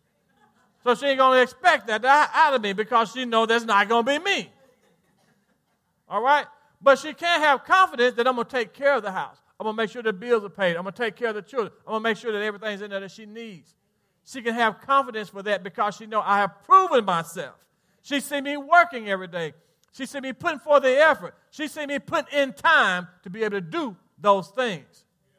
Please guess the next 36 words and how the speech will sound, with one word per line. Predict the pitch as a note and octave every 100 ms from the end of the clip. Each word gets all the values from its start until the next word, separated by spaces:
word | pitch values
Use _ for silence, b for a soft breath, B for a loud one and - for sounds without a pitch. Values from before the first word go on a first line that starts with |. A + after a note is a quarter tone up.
| _ _
She | _ D#4
don't | D#4+ -
see | F#4+
me | G4+
around | D#4 C4+ B3
there | A#3
cleaning | - A#3 A3 A3
up. | E3+
She | -
don't | C#4 D4
see | D4 F#4+
me | D#4
doing | B3+
that. | A3 -
So | -
she | B3+ C4
don't | B3
have | C4
confidence. | C4 D4+ A#3 F3+
When |
she | G#3 D4
come | D4+ C#4+
home, | D#4 D#4
she | D#4+
don't | C4+
expect | G#3 - G#3 F#3
that. | F#3 B3+ - _ _ _ _ _ _ _ _ _ _ _ _ _ _ _ _ _ _ _ _ _ _ _ _ _ _ _ _ _ _ _ -
But | B3+
she | C4+
expect | B3 B3 C4 G#3+
for |
the | A#3+
lights | A#3 A#3+ A#3
to | A3
be | C4
on. | C4 D#4